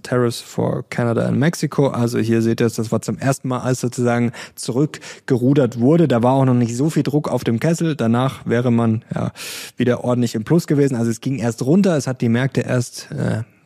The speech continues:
geschockt jetzt hier vielleicht nicht, aber in Unruhe versetzt, die Kurse sind gefallen und dann wurde zurückgerudert und es ist wieder nach oben gegangen. Dann kam natürlich der Liberation Day, das war der große Schock, da sind ja viele,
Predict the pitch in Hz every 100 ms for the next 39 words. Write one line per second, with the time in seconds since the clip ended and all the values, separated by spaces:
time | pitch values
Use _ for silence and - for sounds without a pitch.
0 | - 110 - 123 - 120 113 - 117 110
1 | 107 131 139 113 113 - - - - 127
2 | 165 156 156 143 131 135 135 113 - 123
3 | 117 113 104 123 135 135 117 120 120 -
4 | 113 123 - 117 113 - 139 139 131 131
5 | 123 120 120 123 123 - - - - -
6 | 131 - 120 123 123 117 - 160 170 123
7 | 113 110 120 147 - 139 139 131 131 123
8 | 120 120 120 165 - 156 160 147 123 120
9 | 113 110 - 107 151 - 165 160 - -
10 | - 156 185 - 123 123 131 123 - 120
11 | 113 113 - 160 143